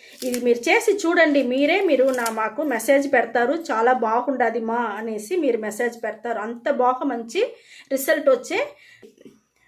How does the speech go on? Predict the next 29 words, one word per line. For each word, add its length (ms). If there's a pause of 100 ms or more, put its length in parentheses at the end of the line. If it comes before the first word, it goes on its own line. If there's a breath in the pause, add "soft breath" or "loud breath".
(680 soft breath)
ఇక్కడ 240
చూడండి 160
రెమెడీ. 340 (680 soft breath)
ఇక్కడ 140 (100)
చూడండి 200
మా, 140
మన 180
మందారం 460
పువ్వు 240
కూడా 280 (960)
తీసి 360 (880)
ఈ 60
మరి 220
గిల్లి 320
వేసుకుంటాము. 580
ఇది 180
కూడా 160
మన 160
జుట్టుకు 400
చాలా 440
అంటే 360
చాలా 220
బాగుంటది 580
మా. 160
ఇది 120
కూడా 320 (2250 soft breath)
చూసినట్టే 320
నల్ల 280
జీలకర్ర. 440